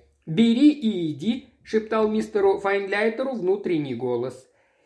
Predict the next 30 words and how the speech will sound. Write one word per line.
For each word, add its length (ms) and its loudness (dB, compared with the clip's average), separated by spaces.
И, 280 0
повинуясь 680 4
ему, 360 0
мистер 420 0
Файнляйтер 800 0
взял 280 0
пистолет 640 -2
и 180 -10
пошёл 640 -2
прочь. 640 -6
Судя 260 -2
по 100 4
всему, 300 2
именно 340 0
эта 320 -2
дорога 420 2
и 180 -4
вела 260 0
на 140 -2
станцию, 760 -6
но 240 -2
безопаснее 720 0
было 360 4
с 140 -12
неё 360 2
свернуть 580 2
и 160 -14
пойти 380 -6
в 100 -2
обход, 540 0